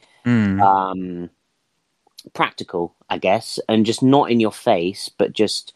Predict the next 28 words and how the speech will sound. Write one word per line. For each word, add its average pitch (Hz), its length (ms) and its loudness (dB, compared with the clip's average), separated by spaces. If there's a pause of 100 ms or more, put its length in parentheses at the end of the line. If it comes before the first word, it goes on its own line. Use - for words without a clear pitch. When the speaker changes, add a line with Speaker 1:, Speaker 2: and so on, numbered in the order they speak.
(480)
Speaker 2:
you 107 120 0
know, 90 280 -2 (800)
yeah, 95 300 4
very 113 300 2
much 110 220 -2
subdued. 95 540 0
But, 101 160 -2
but 87 140 -2
these 107 220 2
movies 107 380 4 (100)
aren't 107 320 2
that. 82 260 -6
They 98 140 2
are 95 300 4 (380)
very 110 440 2
over 95 220 -4
the 85 100 -6
top - 320 -8
with - 80 -12
the 87 120 -4
effects, 85 460 -4
very 107 320 2
Sony 95 440 -2
Pictures 87 600 -6
with 90 100 -2
their 90 160 -2
kind 90 320 -4
of 87 320 -4